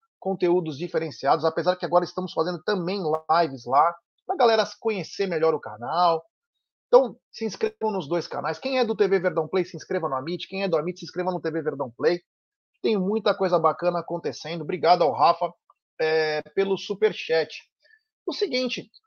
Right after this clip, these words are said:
ontem nós tivemos, é, na, desculpa, na segunda-feira,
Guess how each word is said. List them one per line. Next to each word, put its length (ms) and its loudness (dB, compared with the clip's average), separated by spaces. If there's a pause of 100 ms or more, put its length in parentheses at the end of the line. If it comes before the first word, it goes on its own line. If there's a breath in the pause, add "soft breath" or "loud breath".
(180)
ontem 480 6
nós 200 -2
tivemos, 600 -2
é, 280 2
na, 280 0 (460)
desculpa, 400 -2
na 160 0
segunda-feira, 880 -4